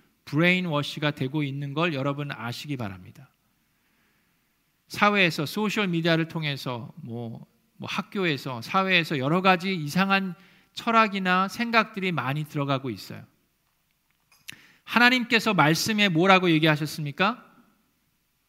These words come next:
태초에 하나님이 천지를 창조하셨다라고 얘기했어요. 하나님께서 인간을 하나님의 형상대로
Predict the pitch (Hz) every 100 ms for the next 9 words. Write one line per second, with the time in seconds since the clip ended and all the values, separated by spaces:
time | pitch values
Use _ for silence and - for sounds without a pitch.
0 | _ - 220 226 - 220 214 208 240 233
1 | 208 196 233 269 - - 254 262 226 226
2 | 214 - 220 208 196 160 160 147 135 117
3 | 107 104 113 - - _ _ _ _ _
4 | _ - 233 240 233 220 208 185 220 127
5 | - 165 214 220 208 226 269 262 - _
6 | - 254 262 240 226 202 233 233 226 208
7 | 185 180 220